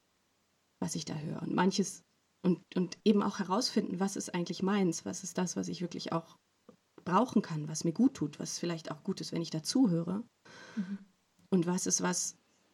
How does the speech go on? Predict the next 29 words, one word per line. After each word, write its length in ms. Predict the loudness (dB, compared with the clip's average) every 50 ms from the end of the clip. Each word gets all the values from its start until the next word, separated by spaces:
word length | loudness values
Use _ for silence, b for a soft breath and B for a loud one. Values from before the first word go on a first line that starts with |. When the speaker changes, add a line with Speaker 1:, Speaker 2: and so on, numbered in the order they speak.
| _ _ -6
Speaker 1:
was 280 | -2 -2 -2 -2 -2 -2
ich 240 | -4 -6 -4 -2 0
gelernt 440 | 2 2 4 6 6 6 6 4
habe, 160 | 2 -6 -8 -10 -12
was 180 | -10 -8 -6 -6
ich 200 | -6 -6 -2 0
irgendwann 440 | 2 2 2 2 2 2 2 2 2
mal 140 | 2 2
gehört 420 | 2 2 2 4 2 2 2 0 -4
habe 240 | -6 -6 -6 -6 -6
oder 160 | -6 -6 -4
gelesen 460 | -4 0 2 2 2 0 -2 -4 -6
habe 120 | -8 -10 -10 -8
oder 160 | -6 -6 -4
gemeint 560 | -4 -2 -2 0 2 4 4 4 4 2 -2
habe, 180 | -8 -8 -8 -8 -12 -14
was 180 | -14 -12 -10 -10
ich 140 | -10 -8
mir 80 | -8 -6
für 120 | -4 -2 -2
eine 100 | -2 -2
Identität 680 | -2 -4 -2 -2 -2 -4 -4 -6 -4 -2 -2 -2 -2
gebildet 440 | -4 -4 -2 -2 -2 -2 -2 -4 -4 -4
habe 160 | -4 -6 -6 -12 -20 _ _ _ _ _ _ _
von 360 | -10 -2 0 2 2 2 2 2
mir 280 | 2 2 2 2 2
über 180 | 0 0 0 0
mich 200 | 0 0 -2 -2
selbst, 460 | -2 -2 -2 -2 -6 -10 -14 -16 -16